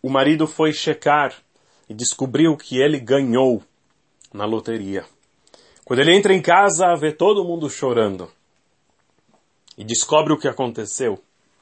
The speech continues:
Ele chora de verdade, porque ele sabe muito bem o que foi que ele perdeu.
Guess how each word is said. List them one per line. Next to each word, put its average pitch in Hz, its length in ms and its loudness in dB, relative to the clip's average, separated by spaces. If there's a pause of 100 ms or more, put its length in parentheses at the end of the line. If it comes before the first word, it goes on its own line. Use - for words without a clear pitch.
(340)
Ele 113 200 -6
chora 127 640 2
de 110 160 -4
verdade, 98 840 0 (520)
porque 120 220 -4
ele 135 120 0
sabe 151 420 2
muito 277 600 4
bem 143 320 2 (320)
o 127 80 -14
que - 140 -12
foi 135 260 -4
que 131 100 -10
ele 113 120 -10
perdeu. 87 440 -16